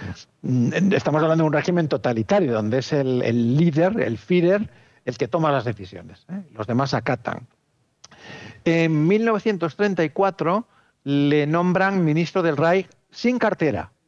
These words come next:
¿eh? Otro cargo más honorario. Mm, de todas maneras, como decía hace, hace unos minutos, eh, Esther, él nunca formó parte del núcleo íntimo más cercano a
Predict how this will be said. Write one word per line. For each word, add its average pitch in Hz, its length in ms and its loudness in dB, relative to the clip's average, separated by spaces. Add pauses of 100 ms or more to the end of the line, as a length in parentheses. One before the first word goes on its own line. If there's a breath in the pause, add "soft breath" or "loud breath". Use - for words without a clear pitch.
(140)
¿eh? 214 60 -10 (360)
Otro 139 560 -2
cargo 143 320 0
más 151 440 -2
honorario. 127 680 -2 (920 loud breath)
Mm, 170 340 2 (140)
de 160 240 0
todas 220 160 2
maneras, 233 220 0
como 185 160 0
decía 208 260 0
hace, 185 760 2
hace 147 240 -4
unos 165 220 0
minutos, 180 680 0 (100)
eh, 135 540 2 (420 loud breath)
Esther, 185 500 0
él 180 160 0
nunca 190 220 -2
formó 151 280 0
parte 151 280 -2
del 131 160 0
núcleo 139 480 0 (260 soft breath)
íntimo 143 640 2 (340 soft breath)
más 147 360 2
cercano 135 440 0
a 107 80 -2